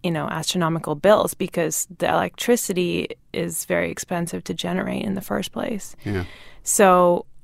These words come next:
Speaker 1: and then there's also the added layer of the history of Nigeria and of, um, international oil and gas companies, um, coming in and extracting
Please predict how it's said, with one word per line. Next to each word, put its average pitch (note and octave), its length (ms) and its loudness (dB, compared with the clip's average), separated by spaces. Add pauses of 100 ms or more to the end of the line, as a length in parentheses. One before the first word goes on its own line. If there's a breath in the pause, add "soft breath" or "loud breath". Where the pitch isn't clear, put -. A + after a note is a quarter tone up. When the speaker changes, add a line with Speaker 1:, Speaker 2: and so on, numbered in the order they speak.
(420)
Speaker 1:
and G3 140 4
then F#3+ 140 4
there's F3+ 200 4
also A3 360 8
the F3+ 200 4
added G#3 360 8
layer E3+ 460 0
of F3 200 -2
the F3 100 0
history F3 600 -2
of E3+ 220 -2
Nigeria F3 760 0 (460 soft breath)
and E3 760 -2
of, E3 720 -6
um, E3+ 600 -6 (840)
international F3 1000 -2
oil F3 160 2
and E3+ 120 0
gas E3+ 320 0
companies, E3+ 800 -4
um, D#3+ 640 -6 (120)
coming E3+ 300 -2
in E3+ 120 -2
and D#3+ 140 -4
extracting E3 840 -2